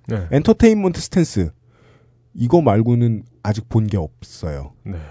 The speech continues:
Speaker 2: 그렇게 생각해주고 싶다고 해도
Speaker 1: 네.
Speaker 2: 그거 말고는 아직 본 게 없어요.
Speaker 1: 네.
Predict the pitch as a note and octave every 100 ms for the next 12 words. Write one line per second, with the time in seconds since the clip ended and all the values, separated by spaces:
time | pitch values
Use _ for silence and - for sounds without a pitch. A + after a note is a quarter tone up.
0 | - D3+ D3 D#3+ E3+ D#3+ E3 B2+ B2 A#2
1 | - D3+ A#2 F#2 F#2+ C3+ G2 A2+ G2 E2
2 | D#2+ - - C#3+ C#3 C3 C3+ A2+ G#2+ A2
3 | A#2 A2+ G#2+ F2+ - D#2+ C#2+ C#2+ _ G#2+